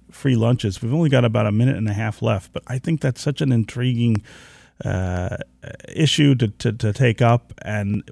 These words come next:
I, I feel like we don't talk enough about, uh, kids who are hungry and, and who need, who need to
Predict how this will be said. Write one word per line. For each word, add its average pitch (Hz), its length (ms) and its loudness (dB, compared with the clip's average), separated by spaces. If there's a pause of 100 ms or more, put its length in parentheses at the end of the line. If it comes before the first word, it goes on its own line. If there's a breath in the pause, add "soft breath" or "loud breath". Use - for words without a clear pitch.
(140)
I, 101 160 -8
I 120 60 -6
feel 131 160 0
like 113 120 2
we 135 60 4
don't 139 160 6
talk 151 220 2
enough 95 360 -4 (140)
about, 95 420 -4 (160)
uh, 95 460 -6 (160)
kids 170 200 -2
who 196 100 0
are 175 60 -2
hungry 180 420 -2 (440 loud breath)
and, 98 500 -2
and 107 240 -4
who 104 160 -4
need, 123 360 4 (300)
who 110 120 0
need 123 400 2
to 107 260 2